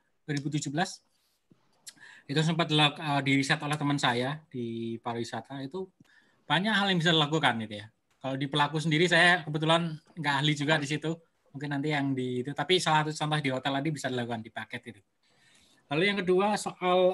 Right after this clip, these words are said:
eh, tadi ya pertanyaan Mas Moderator soal P H K. <laughs> Oke, selain dari perspektif itu, perspektif kedua adalah, eh, saya sempat buka, buat video soal ini bahwa ke depan, eh, sebelum ini kan ada perang dagang ya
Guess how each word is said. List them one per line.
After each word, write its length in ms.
eh, 240
tadi 240
ya 60
pertanyaan 500
Mas 240
Moderator 560
soal 480
P 80
H 80
K. 60
<laughs> 1200
Oke, 140
selain 320
dari 320
perspektif 400
itu, 160
perspektif 400
kedua 240
adalah, 320
eh, 380
saya 160
sempat 260
buka, 380
buat 240
video 240
soal 320
ini 240
bahwa 320
ke 80
depan, 580
eh, 460
sebelum 340
ini 140
kan 160
ada 80
perang 240
dagang 320
ya 100